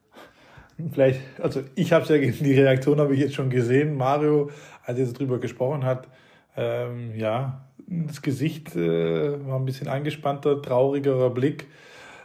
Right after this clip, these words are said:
Ähm, das mit dem Brechen meint er wirklich. Ähm, und falls das stimmen sollte,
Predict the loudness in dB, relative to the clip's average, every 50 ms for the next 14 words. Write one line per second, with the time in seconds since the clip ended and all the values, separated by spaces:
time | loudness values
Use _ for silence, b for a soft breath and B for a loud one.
0 | B _ -4 -2 0 0 0 0 0 -2 -2 -4 -6 -8 -12 -14 -16 -16 -16 -16
1 | -14 -8 -6 -6 -4 -2 -2 -2 -2 0 2 2 2 2 0 -4 -2 -2 -2 -2
2 | 0 0 0 0 2 2 2 2 2 2 0 0 0 0 0 -4 B B B B
3 | B B B B B B _ -6 -4 -2 -2 -2 -4 -6 -6 -6 -6 -8 -10 -14
4 | -18 _ _ _ _ _ _ _ _ _ _ _ _ _ -8 -6 -2 2 4 4
5 | 4 4 0 -4 -2 0 2 2 4 4 4 2 4 4 4 4 4 4